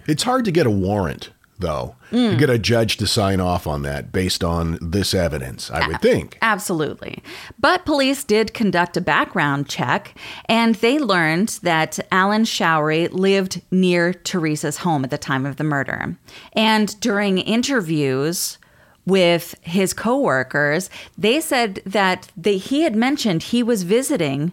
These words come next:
Speaker 2: Teresita on the evening of her murder
Speaker 1: No.
Speaker 2: to repair her television.
Speaker 1: Wow.
Speaker 2: So investigators went to Showery's apartment.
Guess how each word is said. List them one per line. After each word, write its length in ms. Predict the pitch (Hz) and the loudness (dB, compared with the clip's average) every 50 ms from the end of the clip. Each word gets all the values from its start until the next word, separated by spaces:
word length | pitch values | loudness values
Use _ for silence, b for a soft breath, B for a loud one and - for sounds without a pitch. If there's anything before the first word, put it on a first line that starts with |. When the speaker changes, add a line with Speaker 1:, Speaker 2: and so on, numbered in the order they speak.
| _ - | _ -6
Speaker 2:
Teresita 840 | - 214 185 175 185 185 - - 185 170 165 - 170 156 151 180 190 - _ _ - | -4 -2 0 0 0 0 0 0 0 0 0 0 0 2 2 0 -2 -6 _ _ 0
on 160 | 196 208 214 | 2 2 2
the 100 | 196 - - | 2 0 0
evening 600 | - 240 269 294 262 214 202 165 151 156 165 170 - _ _ - | 0 0 2 2 2 2 2 2 2 2 0 -2 -4 _ _ -2
of 220 | - 185 180 - - | 0 2 2 0 0
her 200 | 185 185 185 170 | 0 0 0 2
murder 540 | 180 190 220 254 240 160 117 120 151 185 B B B | 2 2 2 0 0 0 0 0 0 -2 B B B
Speaker 1:
No. 100 | 127 123 - | -6 -4 -4
Speaker 2:
to 180 | - - 254 202 | -2 0 2 4
repair 460 | 226 226 226 - 208 196 180 170 175 | 4 2 2 0 0 2 2 2 2
her 140 | 185 208 202 | 0 -2 -4
television. 800 | - - 254 254 262 226 165 151 135 - - - 82 78 - 95 | -2 -2 -2 0 0 2 2 0 0 -2 -4 -4 -6 -4 0 2
Speaker 1:
Wow. 640 | 101 107 110 107 104 101 92 85 78 73 65 - - - _ _ _ _ _ _ _ - | 2 4 4 4 4 4 4 2 2 0 0 -2 -6 -12 _ _ _ _ _ _ _ -8
Speaker 2:
So 220 | - - 233 226 | -2 0 2 4
investigators 760 | 226 226 190 220 220 233 - 262 202 220 214 196 202 196 190 | 4 4 4 4 2 2 0 0 2 2 2 4 2 2 2
went 200 | 185 180 175 175 | 2 2 2 2
to 60 | 190 | 0
Showery's 500 | 185 - - 180 165 165 160 165 165 160 | 0 0 2 2 2 2 2 2 0 0
apartment. 800 | 170 160 - - 160 143 117 - 113 76 57 - - - - | -2 -6 -4 -2 -2 -2 0 0 -4 -6 -6 -8 -10 -10 -10